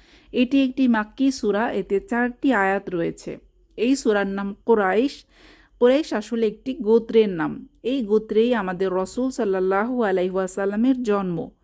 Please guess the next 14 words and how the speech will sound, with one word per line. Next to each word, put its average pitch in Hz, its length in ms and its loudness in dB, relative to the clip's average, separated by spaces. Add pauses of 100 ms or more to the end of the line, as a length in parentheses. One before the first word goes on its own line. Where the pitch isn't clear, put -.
(460)
কুরাইশকে 254 760 2
কুরাইশ 247 560 0
নামকরণ 208 640 -2
করার 196 360 0
কারণ 226 400 2
কারো 208 240 0
কারো 220 240 0
মতে 208 460 0 (340)
কুরাইশ 240 440 4
শব্দটি 202 640 -2
তাকশির 262 760 -2
শব্দ 202 340 0
থেকে 233 360 -2
উদ্ভূত, 185 600 -2